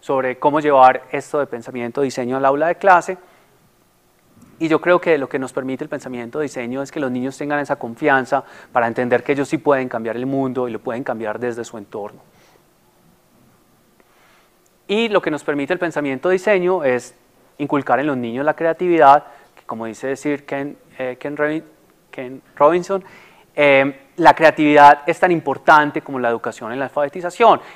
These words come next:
y muchas veces se nos olvida. Entonces, eh, cuando el niño ya está en segundo, tercero de primaria, no, no, ahí lo que tiene que hacer es olvídese de los temas creativos, haga las tareas de español, haga las tareas de matemáticas, haga las tareas de, de las asignaturas duras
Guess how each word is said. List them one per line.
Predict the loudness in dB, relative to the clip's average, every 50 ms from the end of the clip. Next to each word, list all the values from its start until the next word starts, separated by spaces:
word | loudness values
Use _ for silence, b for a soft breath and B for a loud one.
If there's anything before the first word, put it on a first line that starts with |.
| B
y | B 2
muchas | 2 4 4 4 4
veces | 4 2 0 0 -2
se | -6
nos | -6 -6 -6 -6
olvida. | -6 -4 -2 0 0 0 -2 -6
Entonces, | -12 _ -18 -16 -12 -4 0 0 0 0 -2 B B B B B
eh, | -6 -4 -4 -4 0
cuando | 2 2 2 4 2
el | 2
niño | 2 2 2 2
ya | 4 4 4
está | 4 6 4 4
en | 4 4
segundo, | 4 6 6 6 6 6
tercero | 4 2 2 2
de | 2
primaria, | 2 2 4 6 8 8 8 8 6
no, | 6 6
no, | 6 8 8 8
ahí | 6 6
lo | 4 4 4
que | 4 2
tiene | -4 -4 -6 -4
que | 0 0
hacer | 2 2 2 2 2
es | 0 -2
olvídese | -2 -6 -4 -4 -2 -2 -2 -2 -2 0 -2 -2 -2 B B B B B
de | -2 -2
los | -2 -2 -2
temas | -4 -2 -2 -2 0
creativos, | 2 4 4 4 2 2 6 8 8 8 6 4 4
haga | 4 4 6 6 4 4
las | 6 6 4 4 2 0 0
tareas | 0 2 2 4 4 2 2 2
de | 2 0 0
español, | 0 0 -2 -2 0 0 0 0 2 2
haga | 2 2 4
las | 4 4 2
tareas | 0 -4 -2 0 0 2 2 2 2
de | 0 0
matemáticas, | 0 0 0 0 2 2 2 2 0 -2 -4 -2 0
haga | 0 2 4
las | 4 4 2
tareas | 0 -2 0 2 4 4 4 2 B B B B B B
de, | -4 -2 -2 0
de | 0
las | 0 0 0
asignaturas | -2 -4 -4 -4 -4 -2 -2 0 0 2 4 4 2 2 2
duras | 4 6 6 6 6 4 0 -4